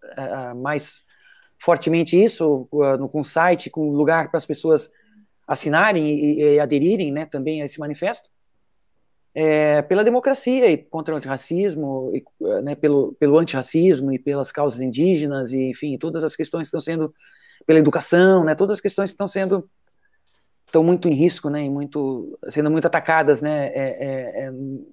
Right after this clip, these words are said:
atualmente no Brasil. E, e aí, esse, enfim, foi, foi crescendo esse movimento em duas semanas só.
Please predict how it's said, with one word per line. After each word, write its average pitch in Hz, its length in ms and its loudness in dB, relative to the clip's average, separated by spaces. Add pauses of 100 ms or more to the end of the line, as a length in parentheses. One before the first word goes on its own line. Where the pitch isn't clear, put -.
(120)
atualmente 147 540 2
no 156 80 2
Brasil. 143 440 4 (840)
E, 139 640 4 (800)
e 196 80 6
aí, 196 120 8
esse, 233 160 4
enfim, 185 380 2
foi, 202 280 4
foi 190 200 6
crescendo 196 400 2
esse - 100 -8
movimento 180 300 -2
em 214 60 0
duas 220 180 0
semanas 165 380 -6
só. - 180 -14